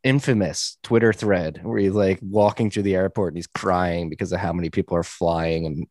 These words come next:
with their kids and how it's all destroying the world.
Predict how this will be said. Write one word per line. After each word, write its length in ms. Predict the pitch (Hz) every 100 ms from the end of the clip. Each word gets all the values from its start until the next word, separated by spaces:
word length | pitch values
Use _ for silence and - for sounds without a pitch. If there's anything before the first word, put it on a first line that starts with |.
| _ 95
with 160 | 98
their 160 | 82 80
kids 500 | - 95 80 87 78
and 220 | 82 82
how 240 | 90 98
it's 120 | 85 90
all 140 | 82
destroying 540 | 85 - 104 85 85
the 80 | 82
world. 420 | 78 80 78 76